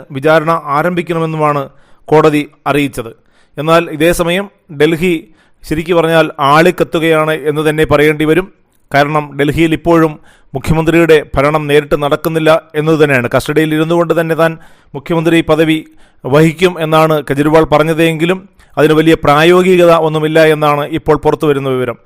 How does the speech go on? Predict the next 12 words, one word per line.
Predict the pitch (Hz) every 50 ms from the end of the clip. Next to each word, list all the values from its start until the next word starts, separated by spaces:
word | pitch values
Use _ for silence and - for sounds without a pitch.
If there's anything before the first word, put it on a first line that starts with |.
| _ _ _ _ -
അതിനാൽ, | 127 139 151 160 175 185 170 - _ _ _ _ _ -
എഹ്, | 143 135
ഗവർണർ, | 127 147 147 156 165 175 180 175 160 139 - _ _ _ _ _ - 139
എഹ്, | 147 147
ഈ, | 147 147 143 - -
ഈ, | - 117 151 151 143 139
പിന്നെ | 139 135 139 139 135
ഒരു | 135 143 151 143 135
രാഷ്ട്രപതി | 135 135 143 143 - 160 165 165 165
ഭരണത്തിലേക്ക് | 156 156 160 160 147 165 170 170 165 147 180 180 - - _ _ _ _ _
ശുപാർശ | - - 156 165 175 180 180 170
ചെയ്യുമെന്നും | 180 165 175 170 165 156 160 156 160 135 120